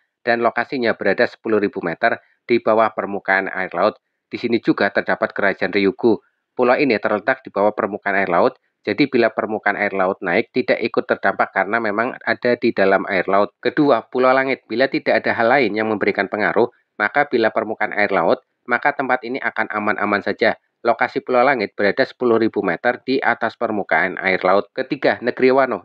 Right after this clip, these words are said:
Ini adalah sebuah tempat yang di masa lampau memiliki sejarah yang penting dalam sejarah di One Piece. Untuk saat ini, Negeri Wano dilindungi oleh benteng alami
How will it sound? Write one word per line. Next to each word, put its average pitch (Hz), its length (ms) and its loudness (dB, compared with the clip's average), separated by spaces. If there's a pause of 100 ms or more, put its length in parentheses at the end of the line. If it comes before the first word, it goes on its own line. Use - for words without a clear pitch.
Ini 120 240 -2
adalah 113 320 0
sebuah - 320 -4
tempat 110 320 -2
yang 104 80 -4
di 101 80 -2
masa 104 240 0
lampau 117 320 0
memiliki 104 400 -6
sejarah 98 400 -2
yang 90 160 -6
penting 127 320 -4 (240)
dalam 117 320 0
sejarah 104 480 -2
di 95 160 -2
One 92 160 0
Piece. 113 240 -2 (280)
Untuk 123 320 -2
saat 127 240 0
ini, 117 240 0
Negeri 107 240 2
Wano 117 240 2
dilindungi 101 480 -2
oleh 104 240 2
benteng 98 320 -2
alami 95 400 2